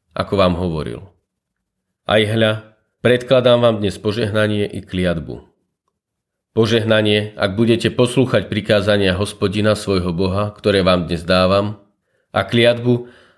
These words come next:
ak nebudete poslúchať prikázania Hospodina, svojho Boha, odbočíte z cesty, ktorú vám dnes prikazujem, a pôjdete za inými bohmi, ktorých nepoznáte.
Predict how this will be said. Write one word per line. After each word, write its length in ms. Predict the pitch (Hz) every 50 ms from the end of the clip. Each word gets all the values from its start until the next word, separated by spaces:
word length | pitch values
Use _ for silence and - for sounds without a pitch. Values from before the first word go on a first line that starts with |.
| _
ak 160 | - - 107 104
nebudete 480 | 120 127 127 131 120 123 113 - 101
poslúchať 560 | - 117 110 110 - 113 107 - - 101 92
prikázania 720 | - 104 107 104 - 110 104 95 107 104 104 101 98 92 87
Hospodina, 640 | 98 107 - - - 110 98 95 101 95 92 90 90
svojho 320 | - - 101 95 90 90
Boha, 560 | 90 85 92 92 87 92 95 95 92 - _ _ _ _ _ _ _ _ _
odbočíte 640 | - 123 117 110 98 113 110 - 110 92 - 101 92
z 160 | - - -
cesty, 320 | 104 101 - - - 107 104
ktorú 320 | 104 - - 104 104 98
vám 240 | 95 95 92 90 87
dnes 160 | 87 85 -
prikazujem, 720 | - 90 92 90 95 92 90 90 95 92 92 92 95 101 - _ _ _ _ _ _ _ _ -
a 80 | - -
pôjdete 480 | - 123 127 123 117 123 123 - 123
za 160 | 98 117 110
inými 400 | - 120 120 120 123 120 120 110
bohmi, 400 | 90 92 110 110 104 107 113 113
ktorých 320 | 113 - 107 98 98 92 95
nepoznáte. 800 | 98 92 92 92 82 80 80 73 71 69 - - - - -